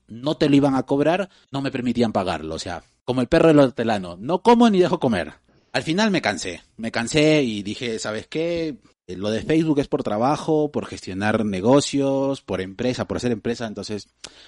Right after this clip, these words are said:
a ver, mi cliente ideal no está aquí. Facebook es mi remarketing, básicamente. Entonces, voy a concentrar mi acción en orgánico, la parte sem en Google.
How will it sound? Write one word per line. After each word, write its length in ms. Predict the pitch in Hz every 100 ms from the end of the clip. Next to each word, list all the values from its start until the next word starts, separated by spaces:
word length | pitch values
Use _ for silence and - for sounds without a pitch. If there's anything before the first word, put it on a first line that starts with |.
| _
a 80 | -
ver, 140 | 107
mi 80 | 92
cliente 360 | - 98 104 117
ideal 360 | 110 107 117 -
no 220 | 98 107
está 180 | 104 107
aquí. 320 | - 156 185
Facebook 360 | _ 104 101 101
es 100 | 98
mi 140 | 107 98
remarketing, 760 | 82 85 104 117 127 180 226 - _ _
básicamente. 600 | - - 101 - 98 123
Entonces, 460 | 196 151 131 131 127
voy 160 | 113 120
a 80 |
concentrar 540 | 123 110 - 87 95 101
mi 100 | 98
acción 320 | 87 110 98
en 120 | 95
orgánico, 760 | 82 82 117 139 135 123 139 147 - _
la 140 | 98
parte 300 | - 107 110
sem 300 | - 120 110 113
en 180 | 90
Google. 540 | 101 135 156 151 151